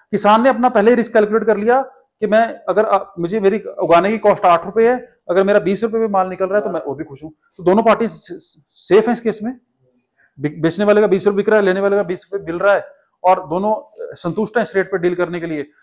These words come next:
rate चढ़े या गिरे, दोनों की डील बीस पे ही होगी। तो future इस point of view से बनाए गए थे,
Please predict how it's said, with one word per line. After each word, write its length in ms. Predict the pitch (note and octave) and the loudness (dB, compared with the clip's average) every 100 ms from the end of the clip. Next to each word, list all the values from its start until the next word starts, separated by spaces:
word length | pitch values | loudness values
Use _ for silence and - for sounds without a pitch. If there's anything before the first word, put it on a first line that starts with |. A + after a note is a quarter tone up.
| - | -2
rate 160 | F#3+ A3 | 0 2
चढ़े 300 | G#3+ G#3+ A#3+ | 2 6 6
या 120 | G#3+ | 4
गिरे, 460 | D#3 F#3+ G3 - - _ C#3+ | 2 4 4 0 -16 _ -12
दोनों 200 | F3+ G3 | -8 -4
की 60 | |
डील 180 | F#3+ F3+ | -2 -2
बीस 200 | E3+ - | -4 -10
पे 60 | D3+ | -10
ही 60 | |
होगी। 280 | C3 G#2+ A2 _ _ _ _ | -10 -12 -20 _ _ _ _
तो 80 | - | -6
future 360 | - G3 G3 B3 | -2 -4 0 -2
इस 240 | A3 - | -2 -6
point 280 | - F3 E3+ | -4 -4 -4
of 80 | D#3 | -4
view 140 | D3+ | -6
से 140 | - | -6
बनाए 260 | C#3+ B2 A#2 | -8 -8 -10
गए 120 | A2 | -14
थे, 180 | A2 _ | -18 _